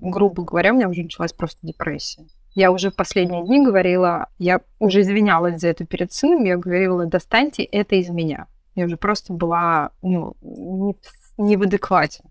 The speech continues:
То есть это было уже настолько тяжело. Не, дело было не в самой беременности, а в том, как это все сопровождалось состояниями физическими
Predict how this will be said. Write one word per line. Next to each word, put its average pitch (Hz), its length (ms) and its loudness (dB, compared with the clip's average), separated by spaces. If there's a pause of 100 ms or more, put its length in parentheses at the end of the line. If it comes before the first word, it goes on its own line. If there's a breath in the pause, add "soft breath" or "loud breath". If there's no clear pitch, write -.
(140)
То - 60 -20
есть - 120 -6
это 202 140 -2
было 196 240 4
уже 180 220 0
настолько 180 420 -2
тяжело. 160 640 -6
Не, 214 300 6
дело 202 440 4
было 196 200 2
не 190 180 -2
в 180 80 -6
самой 247 300 0
беременности, 196 560 0
а 160 40 2
в - 80 -20
том, 196 280 2 (100)
как 185 220 0
это 170 160 -8
все - 200 -8
сопровождалось 175 920 0 (340)
состояниями 175 920 -2
физическими 208 840 -4